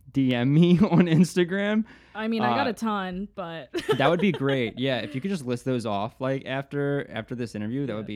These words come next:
Speaker 1: be, that would be really cool, 'cause I could definitely use, uh, I really just need to start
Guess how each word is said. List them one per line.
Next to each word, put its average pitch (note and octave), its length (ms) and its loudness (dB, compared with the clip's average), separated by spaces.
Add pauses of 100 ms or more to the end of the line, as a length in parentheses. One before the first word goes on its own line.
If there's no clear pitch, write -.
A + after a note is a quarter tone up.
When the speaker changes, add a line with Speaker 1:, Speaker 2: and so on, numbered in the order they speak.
(100)
Speaker 1:
be, D#2+ 60 -14
that F#2 100 -12
would A2 100 -8
be G#2+ 120 -6
really G2+ 260 -8
cool, G2 360 -10
'cause F#2+ 200 -14
I G#2 80 -10
could G#2 240 -16
definitely G#2+ 380 -8
use, G2 420 -10
uh, E2+ 300 -14 (720)
I B2+ 60 -4
really D3 200 -4
just C3+ 160 -6
need B2 140 -2
to A2 60 -8
start G2 420 -8